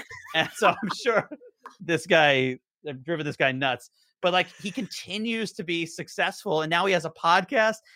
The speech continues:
and he does. He, like, I see he's, he's, like, friends with a lot of Eagles players, like, and he's, he's, like, in the whole South Jersey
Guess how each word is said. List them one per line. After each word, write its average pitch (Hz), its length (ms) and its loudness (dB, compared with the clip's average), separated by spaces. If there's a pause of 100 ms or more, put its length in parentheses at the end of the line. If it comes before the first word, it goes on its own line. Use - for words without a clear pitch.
(100)
and 185 60 -4
he 175 60 0
does. 214 220 2
He, 180 80 -4
like, 165 180 0
I 156 60 0
see 170 300 -12 (320)
he's, 175 200 -8
he's, 170 380 -10
like, 143 100 -16
friends 160 260 -4
with 165 100 -2
a - 20 -4
lot 156 140 4
of 139 80 -4
Eagles 147 340 -6
players, 160 500 2
like, 143 280 0
and 135 180 -4
he's, 139 180 -10
he's, 160 200 -4
like, 202 200 -4
in 214 200 0
the 185 100 2
whole 175 400 0 (280)
South 175 380 2
Jersey 160 560 -4